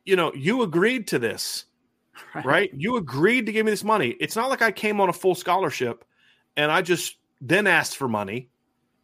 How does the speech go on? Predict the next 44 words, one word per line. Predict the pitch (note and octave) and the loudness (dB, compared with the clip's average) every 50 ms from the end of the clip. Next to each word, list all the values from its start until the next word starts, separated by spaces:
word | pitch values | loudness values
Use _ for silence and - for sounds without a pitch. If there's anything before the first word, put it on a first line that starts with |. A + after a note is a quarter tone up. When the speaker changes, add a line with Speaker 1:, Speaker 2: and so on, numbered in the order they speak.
| _ - | _ -2
Speaker 1:
and | C#3+ D3+ F3 | 0 0 0
you | G#3 | 0
said | G3+ - F3+ D3 C#3 | 2 2 2 2 4
no | D3+ F3+ F#3 F3+ | 4 4 4 4
and | E3+ | 4
I | D3+ | 0
said, | C3 - B2+ - | -2 -4 -6 -8
"Screw | - - - F#3 E3 | -4 2 2 4 4
it, | |
I'm | D3 C#3+ | 4 0
not | C3+ A#2 | -2 -4
playing." | - - D#3+ D3 A#2+ F#2 E2 - _ _ _ _ | -2 -4 -4 -2 -2 -4 -8 -12 _ _ _ _
I | - E3 | -2 -2
would | E3 D#3+ D#3+ | -2 -2 -6
crush | - - G#3 E3+ - - | -2 0 0 0 0 -4
that | B2+ G#2 - | -8 -10 -10
kid. | - - - - - _ _ _ _ _ _ | -10 -12 -12 -12 -14 _ _ _ _ _ _
Would | - C3+ C3 | -16 -14 -12
crush | - - - A#3 G#3 - G#3 - | -12 -4 0 0 0 0 0 -4
Speaker 2:
Right. | - G#2+ | -6 -6
Speaker 1:
that | - - | -6 -8
kid. | - - - - - _ _ _ _ _ _ _ _ | -10 -12 -12 -12 -18 _ _ _ _ _ _ _ _
But | - | -2
that's | A2+ F3+ - - | -2 -2 0 2
Speaker 2:
Yep. | C4 | 2
Speaker 1:
not | A#3+ | 2
what's | G#3+ F3+ - | 2 0 2
happening | - G3+ A3 F#3 C#3+ A#2 G2+ | 0 0 0 0 -2 -6 -8
here. | G2+ A2 - - - _ _ _ _ _ _ _ _ _ | -8 -10 -12 -14 -18 _ _ _ _ _ _ _ _ _
You | B2+ B2+ F3 F3+ E3 - - _ | -2 0 0 0 -2 -4 -6 _
offered | - C3 F3 G#3+ G#3+ - B3 C4 | 4 6 6 6 4 2 -4 -6
a | |
kid | - - - A3+ G#3+ G3+ | -6 0 4 6 6 6
a | F#3 | 6
certain | - - F#3 F#3+ F#3 | 4 4 2 2 4
amount | F#3 F3+ E3+ E3 - | 2 2 0 0 -2
to | D3 B2+ A2 - - | -4 -6 -6 -4 -4
entice | D3+ C3+ B2+ - - - - F#3 G3+ G3+ - | -4 -4 -4 -6 -6 2 4 4 4 4 0
him | A3 G#3 | -2 -2
to | G3 | -2
come | - G3 F#3 F3+ | 0 0 0 0
to | F3 | 0
your | F3 F3 | -2 -2
school. | - - - F#3+ C#3+ - - - | -2 0 0 0 0 0 -4 -12